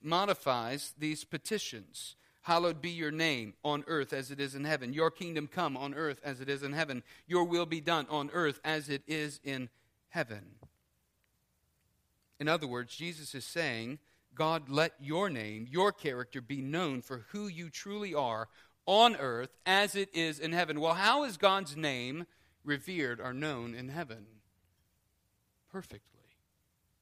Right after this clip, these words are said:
right? There is perfect submission. <laughs> There is perfect authority. There is perfect holiness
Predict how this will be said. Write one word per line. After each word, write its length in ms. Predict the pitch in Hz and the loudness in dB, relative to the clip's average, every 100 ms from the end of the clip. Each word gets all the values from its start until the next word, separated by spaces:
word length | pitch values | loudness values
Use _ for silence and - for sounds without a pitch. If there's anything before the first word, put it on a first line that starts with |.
| _ _ | _ _
right? 240 | 127 151 185 _ _ _ _ _ _ _ _ 175 | -16 -16 -16 _ _ _ _ _ _ _ _ 2
There 180 | 180 | 4
is 220 | 165 - - _ _ _ | 2 -2 -10 _ _ _
perfect 520 | - 214 208 208 - - | 4 4 6 2 -2 -8
submission. 720 | - - 165 185 - 120 101 90 | -16 -12 -8 -8 -8 -10 -12 -14
<laughs> 540 | 95 - _ _ _ - | -18 -20 _ _ _ 0
There 180 | 175 165 | 2 2
is 220 | - - _ _ - | -2 -8 _ _ 2
perfect 580 | 214 208 190 175 - - _ | 4 4 0 -6 -8 -18 _
authority. 560 | 135 - 196 175 143 131 | -14 -6 0 2 2 0
There 180 | 139 143 | 0 0
is 120 | - | -2
perfect 460 | - 190 202 175 - _ _ | 0 0 2 -2 -6 _ _
holiness 720 | - 208 185 120 98 98 - | 4 4 4 -2 -6 -10 -12